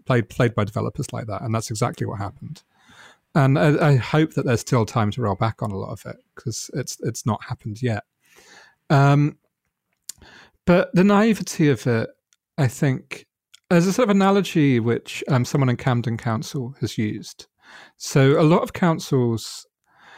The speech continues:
probably, and this is a, this is on the kind of the, the, the, the, the credit side of things,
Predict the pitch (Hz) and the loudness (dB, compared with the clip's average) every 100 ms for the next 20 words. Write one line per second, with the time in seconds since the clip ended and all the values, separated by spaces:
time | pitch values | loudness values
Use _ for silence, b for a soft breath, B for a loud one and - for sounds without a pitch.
0 | B B - 226 311 277 214 165 190 220 | B B 0 2 4 6 4 4 2 2
1 | 233 180 175 185 202 185 143 - 139 120 | 0 0 0 0 0 2 0 0 0 0
2 | - - 127 135 120 135 147 135 123 131 | -2 -2 0 0 -2 -2 -2 -2 0 -2
3 | - 156 151 - - 117 120 - - 113 | 0 0 0 -2 -2 -2 -2 -8 -10 -10
4 | - - | -12 -20